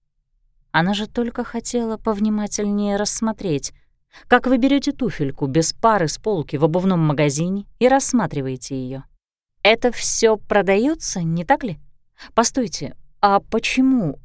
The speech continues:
У вас же музей». «Да, однако два раза в год мы включаем в экспозицию картины из галерей на продажу.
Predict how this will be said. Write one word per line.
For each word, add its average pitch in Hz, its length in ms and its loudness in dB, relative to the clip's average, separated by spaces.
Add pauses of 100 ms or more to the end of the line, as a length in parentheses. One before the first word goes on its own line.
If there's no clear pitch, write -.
(120)
У 208 140 4
вас 208 260 2
же 208 180 2
музей». 240 560 2 (1160)
«Да, 151 640 2 (380)
однако 170 480 4
два 165 220 4
раза 180 240 4
в 156 80 0
год 233 220 2
мы 175 100 0
включаем 175 580 0
в 156 60 -2
экспозицию 170 640 -2
картины 170 540 0
из 160 100 2
галерей 185 800 0
на 165 120 0
продажу. 190 480 0